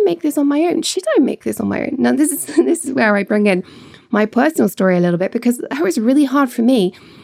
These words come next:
It was so hard for me not to involve my loved ones, in particular my husband, in everything.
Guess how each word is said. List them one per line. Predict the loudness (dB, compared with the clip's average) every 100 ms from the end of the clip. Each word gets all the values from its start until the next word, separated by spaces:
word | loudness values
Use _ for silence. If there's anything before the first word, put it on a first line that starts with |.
| -6
It | -2
was | 0 0 -2
so | -4 2 4 4
hard | 4 2
for | 2 0
me | 2 4
not | 4 2 0
to | -2 2
involve | 2 4 2 2 0 -6 -18 -20 -20 _ -6
my | 0 2
loved | 4 2 0
ones, | -2 -2 -2
in | -2
particular | 0 2 2 2
my | 0
husband, | 0 0 0 -2 -4 -4 -2
in | -2
everything. | 0 0 0 -4 -6 -8 -10